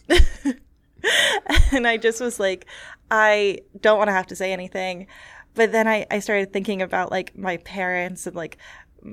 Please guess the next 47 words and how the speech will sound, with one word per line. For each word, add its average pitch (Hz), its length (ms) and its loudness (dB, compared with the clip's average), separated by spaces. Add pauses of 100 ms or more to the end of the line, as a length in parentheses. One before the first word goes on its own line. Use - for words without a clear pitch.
my 175 300 -2
lineage 190 580 -2
or 196 60 -2
whatever. 185 560 -2 (360)
And 214 140 -6
then 208 120 0
I 202 120 0
was 202 140 -6
like, 202 180 -6
"Even 226 260 -8
though 220 120 0
I 208 80 0
didn't 208 160 -8
really 123 160 -6
like - 260 -6
anyone 131 280 -6
I 127 60 -2
went 135 160 -6
to 131 60 -6
Hebrew 120 300 -10
school 127 260 -10
with, 123 300 -6
like, - 260 -12
in 117 100 -10
the 113 80 -10
death - 260 -10
camps, - 360 -10
we 247 60 -10
were - 220 -8 (300)
all - 120 -16
part 226 160 -14
of - 60 -14
the 220 60 -16
same 247 320 -10
oven 240 280 -8
clique." - 560 -8
Like, 135 380 -8
<laughs> - 1700 -4
I 320 120 2
can't 277 300 0
not 220 320 -2
say 240 160 0
anything. 233 520 -6 (440)
And 254 160 2
then 262 160 4
class 262 420 -6
ended 202 520 -4